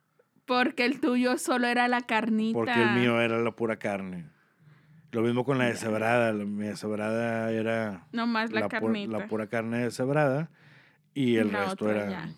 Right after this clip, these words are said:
Speaker 1: guisadita
Speaker 2: sí.
Speaker 1: con
Speaker 2: Ento-, así fue durante muchos años.
Speaker 1: Qué loco.
Speaker 2: Sí,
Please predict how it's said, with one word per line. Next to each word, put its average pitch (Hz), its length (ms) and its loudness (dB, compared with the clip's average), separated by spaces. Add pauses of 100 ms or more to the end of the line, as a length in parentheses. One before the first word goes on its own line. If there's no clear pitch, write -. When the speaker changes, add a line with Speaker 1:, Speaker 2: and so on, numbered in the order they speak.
Speaker 1:
guisadita 190 720 -6
Speaker 2:
sí. - 80 -20
Speaker 1:
con 180 200 -16 (320)
Speaker 2:
Ento-, - 360 -6
así 90 240 -8
fue 117 160 -4
durante 131 320 -2
muchos 104 340 -4
años. 147 260 0
Speaker 1:
Qué 311 100 0
loco. 359 520 0 (260)
Speaker 2:
Sí, 170 200 2